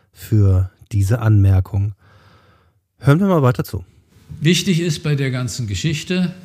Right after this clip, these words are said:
Speaker 2: bis in den Zweiten Weltkrieg und die Zeit danach hinein, nur das Gedruckte zählt. Für uns war ganz klar, nur das gedruckte Bild ist überhaupt ein Bild. Es gibt überhaupt keinen anderen Grund für die Fotografie, als Bilder zu drucken.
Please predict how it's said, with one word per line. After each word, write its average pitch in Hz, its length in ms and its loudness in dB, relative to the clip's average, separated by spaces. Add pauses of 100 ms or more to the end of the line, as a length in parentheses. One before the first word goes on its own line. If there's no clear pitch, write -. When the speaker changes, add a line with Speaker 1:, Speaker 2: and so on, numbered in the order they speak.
Speaker 2:
bis 113 260 -6
in 107 200 -8
den 101 100 -6
Zweiten 92 420 -6
Weltkrieg 127 400 -8
und 95 140 -8
die 98 60 -10
Zeit 90 260 -4
danach 98 400 -6
hinein, 92 400 -4 (320)
nur 120 180 0
das 117 240 -4
Gedruckte 98 560 -4
zählt. 80 480 -8 (520)
Für 165 200 0
uns 202 280 0
war 151 100 0
ganz 143 300 -2
klar, 151 440 -2
nur 175 200 0
das 160 180 -2
gedruckte 139 420 0
Bild 123 280 -2
ist - 180 -10
überhaupt 101 320 -4
ein 104 100 -4
Bild. 87 320 -6 (760)
Es - 100 -14
gibt 170 200 -2
überhaupt 143 340 -2
keinen 139 240 -2
anderen 143 280 0
Grund 139 280 -2
für 131 140 -4
die 120 120 -4
Fotografie, 110 640 -6
als 120 340 -8 (140)
Bilder 117 280 -4
zu - 100 -8
drucken. 101 460 -4